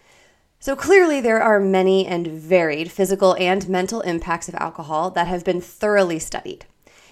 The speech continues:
And the overarching message seems to be that alcohol is bad. The now infamous Gates Foundation study, which was released in twenty twenty-two, even found that no amount of alcohol is safe for those under age forty.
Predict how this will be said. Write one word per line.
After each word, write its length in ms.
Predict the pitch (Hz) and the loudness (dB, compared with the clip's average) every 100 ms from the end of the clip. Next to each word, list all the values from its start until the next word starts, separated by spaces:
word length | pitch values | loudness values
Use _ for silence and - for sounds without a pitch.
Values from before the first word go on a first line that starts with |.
| - | -6
And 160 | 247 | -4
the 140 | 262 269 | 0 2
overarching 640 | 294 285 294 254 254 269 | 2 2 0 0 -2 -2
message 300 | 180 165 190 | -2 -4 -6
seems 280 | - 160 170 | -6 -6 -6
to 140 | 190 | -6
be 240 | 165 151 151 | -6 -6 -2
that 200 | 165 - | -4 0
alcohol 600 | 170 165 170 175 165 165 | 0 0 -4 0 2 2
is 220 | 175 156 | 0 -2
bad. 340 | 131 - - - _ _ _ _ _ - | -4 -6 -8 -14 _ _ _ _ _ 0
The 140 | 190 | 2
now 260 | 185 185 180 | 4 4 4
infamous 460 | 190 196 175 170 | 2 0 -2 -4
Gates 340 | - 185 190 - | 0 0 0 -4
Foundation 500 | 202 185 165 175 165 | -2 -2 -2 -4 -6
study, 340 | - 156 165 | -6 -4 -4
which 140 | 180 | -6
was 180 | 175 160 | -8 -10
released 320 | 170 160 160 | -8 -8 -6
in 80 | 165 | -8
twenty 260 | 160 160 156 | -8 -8 -8
twenty-two, 640 | - 160 151 - 262 254 233 - - | -6 -6 -6 -6 -6 -6 -10 -18 -18
even 300 | - 233 254 | -8 -6 -6
found 320 | 254 214 208 214 | -6 -4 -4 -4
that 320 | 196 196 196 | -4 -4 -4
no 480 | 185 185 240 196 156 | -4 0 4 4 2
amount 320 | 170 151 156 | -4 -8 -6
of 60 | |
alcohol 440 | 160 147 - 147 160 | -6 -6 -8 -10 -8
is 240 | 170 175 | -6 -8
safe 260 | - 139 - | -6 -6 -8
for 220 | - 226 | -8 -2
those 220 | 151 156 | -2 -2
under 240 | - 156 170 | -4 -6 -6
age 260 | 120 - | -6 -10
forty. 400 | - 277 156 - | -6 -6 -6 -10